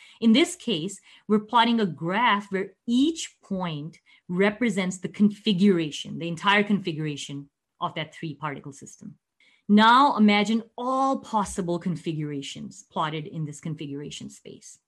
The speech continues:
or configurational graph, if you wanna call it. The next thing we're gonna do is we're gonna pick two points,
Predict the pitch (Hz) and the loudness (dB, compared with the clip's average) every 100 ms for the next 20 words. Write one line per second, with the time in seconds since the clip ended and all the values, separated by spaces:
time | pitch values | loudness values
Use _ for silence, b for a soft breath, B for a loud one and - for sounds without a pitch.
0 | _ _ _ - 175 - _ - 190 165 | _ _ _ -8 -8 -8 _ -2 -2 -2
1 | 151 151 143 151 139 135 147 139 131 139 | -6 -8 -10 -12 -14 -12 -12 -12 -14 -16
2 | - 143 139 - - - - _ _ _ | -14 -14 -14 -14 -16 -18 -20 _ _ _
3 | _ _ 180 202 240 - 302 302 277 285 | _ _ -2 0 0 0 0 0 0 2
4 | 247 208 185 190 202 226 220 254 - - | 2 0 -2 -2 0 0 -2 -6 -10 -2
5 | - 294 - 131 - - - | 4 4 2 -6 -6 -16 -20